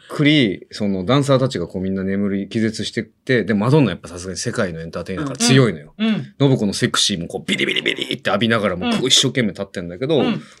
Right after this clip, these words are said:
Speaker 1: お前がマドンナの前に来て、
Speaker 2: うん。
Speaker 1: あの耳元で、「セクシー信子」って言ったら、もうマドンナ気絶するから。
Speaker 2: わかった。
Speaker 1: それを毎朝、頼むわ。
Speaker 2: 毎朝六時に？
Speaker 1: 毎朝。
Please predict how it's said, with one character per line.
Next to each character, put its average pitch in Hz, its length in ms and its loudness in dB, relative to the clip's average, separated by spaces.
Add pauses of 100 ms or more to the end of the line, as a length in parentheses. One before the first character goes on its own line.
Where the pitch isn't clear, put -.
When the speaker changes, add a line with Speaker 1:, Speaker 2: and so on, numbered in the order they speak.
Speaker 1:
お - 20 -6
前 107 160 -2
が 107 280 4
マ 101 160 -2
ド 107 100 2
ン 101 80 2
ナ 90 100 -2
の 85 80 -8
前 87 220 -8
に 82 80 -12
来 - 120 -18
て、 135 240 0
Speaker 2:
う 240 80 -2
ん。 160 200 -8 (300)
Speaker 1:
あ 87 140 -10
の 92 100 -8
耳 95 220 -2
元 98 220 -2
で、 104 280 -10 (640)
「セ - 280 -12
ク - 100 -12
シ 107 380 -6
ー - 20 -2
信 113 440 -4
子」 104 280 -8
っ 87 640 -16
て 101 100 -4
言 98 60 -2
っ - 20 -6
た 113 180 -4
ら、 85 260 -2 (120)
も 87 100 -10
う - 20 -8
マ 87 120 -6
ド 92 80 -4
ン 85 60 -6
ナ 76 80 -10
気 - 100 -14
絶 85 160 -10
す - 60 -10
る 80 80 -10
か - 120 -18 (520)
ら。 294 80 2
Speaker 2:
わ 330 260 0
か 175 60 -2
っ 139 40 -4
た。 - 640 2
Speaker 1:
そ - 160 4
れ 185 100 8
を 170 100 8
毎 147 240 8
朝、 - 200 0 (480)
頼 - 200 12
む 127 120 4
わ。 - 100 -4
Speaker 2:
毎 359 180 8 (100)
朝 311 180 6
六 269 160 8
時 294 60 8 (180)
に？ - 60 4
Speaker 1:
毎 - 40 4
朝。 220 260 0